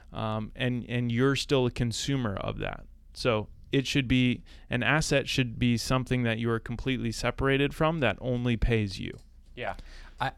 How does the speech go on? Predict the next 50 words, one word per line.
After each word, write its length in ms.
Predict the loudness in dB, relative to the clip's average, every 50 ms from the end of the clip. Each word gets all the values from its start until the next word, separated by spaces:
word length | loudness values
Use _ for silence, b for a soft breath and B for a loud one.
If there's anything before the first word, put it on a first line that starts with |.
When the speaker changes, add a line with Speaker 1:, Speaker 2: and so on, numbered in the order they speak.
| 0
Speaker 2:
I'm, 320 | 2 2 2 2 -2 -8 -6 -4
I, 120 | -2 -2 0
like, 300 | 0 -2 -4 -4 -6 b b b b b 0 2
I 120 | 2 2
love 320 | 2 2 2 2 2 2 2
having 260 | 2 2 2 2 0
this 140 | -4 -6 -2
conversation 600 | 0 2 2 2 0 -2 -4 -4 -4 -4 -4 -4
now 160 | 0 0 2 2
because 220 | 0 -2 -4 -4 -2
I, 160 | 0 0 0 0 0
I 120 | 0 0
never 220 | 0 0 -2 -4 -6
used 140 | -8 -8
to 80 | -10 -10
think 200 | -10 -10 -8 -6
about 220 | -2 0 0 0
it 80 | -2 -4
this 160 | -8 -8 -4
way 180 | -2 -2 -2 -2 -2
either. 600 | -2 -2 -2 -2 -2 0 0 0 0 0 -2 -4 -6
And 140 | -4 -2 -2
I 80 | -2
think 220 | -2 -4 -4 -4 -4
that 120 | -4 -4
only 560 | -4 -4 -4 -4 -4 -4 -4 -2 -2 -4 -6 -6 -6
as 220 | -4 -2 -2 -2 -2
of 100 | -6 -6
maybe 220 | -6 -6 -6 -4
the 100 | -4 -2
last 400 | 0 2 2 2 0 -2 -6 -10
year 420 | -12 -10 -8 -4 -2 -2 0 0 -2
or 40 | -2
two, 420 | -4 -4 -2 -2 0 0 0 0
and 160 | -2 -2 -4 B B B B B B B B -12
it's 120 | -10 -6
starting 300 | 0 0 0 0 0 -2
to 60 | -4 -8
beco-, 300 | -8 -4 -2 -2 -2 -2 -4 -10 -20 -20 -20 -16 -14
become 300 | -14 -8 -4 -4 -4 -4
somewhat 440 | -4 -4 -4 -2 -2 -2 -2 -4 -2
popular 560 | 0 0 0 0 0 -4 -4 -2 -2 -2 -2
of 80 | -2 -4
a 40 | -6
statement 440 | -8 -6 -6 -6 -6 -6 -8 -8
to 80 | -8 -8
be 100 | -8 -6
made 380 | -6 -6 -6 -6 -6 -6 -6 -6
that, 120 | -8 -6
like, 280 | -6 -8 -8 -10 -14